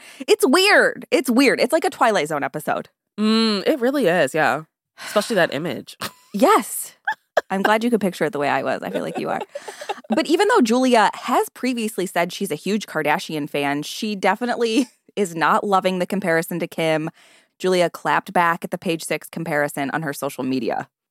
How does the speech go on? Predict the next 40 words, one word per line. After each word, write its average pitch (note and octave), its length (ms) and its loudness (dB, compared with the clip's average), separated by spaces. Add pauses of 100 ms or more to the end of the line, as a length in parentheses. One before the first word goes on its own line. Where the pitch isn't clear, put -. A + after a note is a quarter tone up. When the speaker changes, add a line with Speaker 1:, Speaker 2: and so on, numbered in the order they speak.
(160)
Speaker 2:
And A3+ 140 4
then A3 220 4
this A3+ 240 4
past G3+ 400 -2
Tuesday, F#3+ 720 2
Julia F3+ 340 2
shared F3+ 220 0
a D#3+ 40 2
screenshot G3+ 760 0
of D#3+ 100 -2
the E3+ 60 -2
Page G#3+ 300 -2
Six - 260 -2
article E3+ 300 2
on E3 120 2
her E3 120 -4
Instagram E3 560 -2
stories - 600 -10
and F3+ 160 -4
captioned G3+ 480 0
it, F3+ 220 4 (400)
"F A3 240 -2
Y C4 220 4
I, E3 360 4
I F3+ 140 2
wore G#3+ 200 2
this C4 160 -6
on C#4 120 2
Halloween G3 400 2
twenty D#3+ 240 -2
twenty-one, G3 600 2
and F3 140 0
I F3 80 2
was E3+ 140 0
supposed F3+ 340 -2
to F3+ 60 -6
be E3+ 120 -2
a D#3+ 60 4
slutty D#3 380 -2
Smurf. - 480 -4